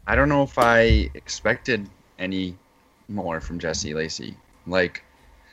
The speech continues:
I think this is par for the course, um, not just for him, but for us, all of these people accused of all of this shit. Like, they dance around the actual issue, they make vague apologies, and then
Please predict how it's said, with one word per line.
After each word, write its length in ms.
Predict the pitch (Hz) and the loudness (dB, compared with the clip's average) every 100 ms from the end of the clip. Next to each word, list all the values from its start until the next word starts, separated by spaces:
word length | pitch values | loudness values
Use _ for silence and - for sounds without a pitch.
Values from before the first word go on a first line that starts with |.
| _ - | _ 0
I 100 | 113 | 0
think 240 | 135 120 | 0 -2
this 180 | 123 - | -2 -2
is 120 | 110 | -4
par 240 | - 110 | 0 0
for 100 | 104 | 2
the 80 | 98 | -4
course, 680 | - - 110 101 - - - - | -8 -2 0 0 -2 -6 -8 -4
um, 480 | 92 90 87 90 - | -2 0 -2 -8 -10
not 220 | 101 98 | -2 -2
just 180 | 107 107 | -2 -6
for 140 | 95 95 | -2 -2
him, 320 | 110 113 101 | 0 0 0
but 240 | 92 - | 0 -2
for 360 | - 95 90 - _ _ _ _ _ _ _ - - | 0 2 2 0 _ _ _ _ _ _ _ -14 -4
us, 460 | - - - - - | -2 0 0 0 4
all 320 | 110 127 180 | 6 8 8
of 140 | 147 | 6
these 220 | 113 107 - | 2 -6 -6
people 440 | 117 101 104 101 | -6 -6 -4 -2
accused 380 | 101 - 107 101 | -4 -4 -4 -4
of 120 | 104 | -4
all 200 | - 104 | 2 4
of 100 | 127 | 4
this 140 | 95 90 | 0 -2
shit. 360 | - 82 - - - - - | 0 -2 -2 -8 -20 -20 -4
Like, 200 | 92 - | -4 2
they 160 | 92 90 | 2 4
dance 360 | 101 110 - | 4 4 4
around 440 | 143 127 123 127 120 | 4 6 6 4 2
the 180 | 110 | 0
actual 460 | 90 95 - 123 110 | 2 0 -2 -4 -4
issue, 540 | 101 - 104 98 104 104 - - _ - | -4 -4 -6 -4 -6 -10 -20 -20 _ -4
they 460 | 104 95 95 92 78 | 0 2 0 -4 -6
make 360 | 95 101 95 - | -4 -4 -4 -2
vague 560 | - 101 101 110 107 - - - - - | 2 6 6 4 2 -2 -4 -4 -6 -12
apologies, 920 | - - 107 110 110 104 104 104 104 - | -20 -6 0 2 2 0 0 0 0 0
and 240 | 101 101 | 0 4
then 340 | 98 101 104 | 4 4 0